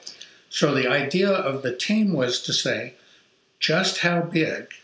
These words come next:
was the contribution of the Montreal Protocol to protecting the climate, and how do we communicate that to the Montreal Protocol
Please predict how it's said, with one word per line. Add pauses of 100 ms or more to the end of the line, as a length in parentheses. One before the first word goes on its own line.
(600)
was
the
contribution
of
the
Montreal
Protocol (360)
to
protecting
the
climate, (420)
and
how
do
we
communicate
that
to
the
Montreal
Protocol